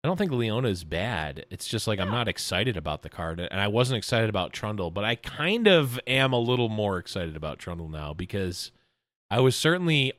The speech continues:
Speaker 1: undervaluing, um, regeneration. That's
Speaker 2: Yeah.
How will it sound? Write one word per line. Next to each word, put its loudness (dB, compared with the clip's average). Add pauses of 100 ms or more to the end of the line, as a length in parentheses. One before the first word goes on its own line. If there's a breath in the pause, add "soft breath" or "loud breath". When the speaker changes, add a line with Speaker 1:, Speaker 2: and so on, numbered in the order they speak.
(140)
Speaker 1:
undervaluing, 2
um, -4 (120)
regeneration. -4 (100)
That's -6 (300)
Speaker 2:
Yeah. -4